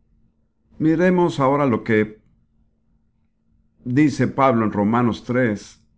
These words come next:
versículo veinte. Y a propósito, el tema de Romanos es la justicia.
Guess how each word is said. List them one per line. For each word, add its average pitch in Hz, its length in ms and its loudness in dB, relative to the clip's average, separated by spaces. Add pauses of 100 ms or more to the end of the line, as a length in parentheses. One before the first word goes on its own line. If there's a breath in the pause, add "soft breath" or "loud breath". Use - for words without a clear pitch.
(320)
versículo 117 580 0
veinte. 78 500 -6 (2250)
Y 120 600 2
a 123 160 0
propósito, 127 600 0
el 98 100 0
tema 131 280 2
de 110 40 2
Romanos 113 480 0
es 110 100 -4
la 92 100 -2
justicia. - 680 -12